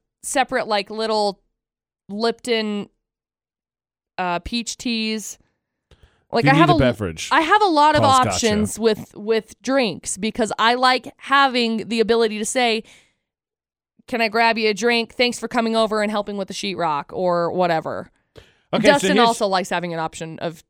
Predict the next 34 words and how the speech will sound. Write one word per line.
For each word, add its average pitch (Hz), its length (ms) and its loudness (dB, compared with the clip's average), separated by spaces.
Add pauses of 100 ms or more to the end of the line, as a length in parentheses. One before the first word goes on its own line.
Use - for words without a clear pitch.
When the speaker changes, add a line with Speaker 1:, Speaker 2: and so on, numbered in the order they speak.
Speaker 1:
drinks 165 380 -12
all - 240 -4
day - 160 -6
long. - 300 -8
So - 120 -4
Speaker 2:
here's 202 240 2
the 196 120 0
question 160 500 -2
then. 113 300 -6 (480)
What 170 240 2
is 175 120 0
it 185 140 2
in 165 100 2
a 151 80 4
fridge 156 400 0
that 147 140 0
would 135 120 -4
get 147 200 0
you 127 80 -2
to 127 80 -2
say 127 240 -4
yes? 104 720 -6 (200)
Like, 117 160 -4
you 147 80 0
mentioned 165 300 0
what 151 140 0
was 139 160 -2
yours, 151 300 2
so 139 100 -4
we'll 143 100 0
figure 151 220 -2
that 147 200 2
out 127 280 -2
next. 110 520 -6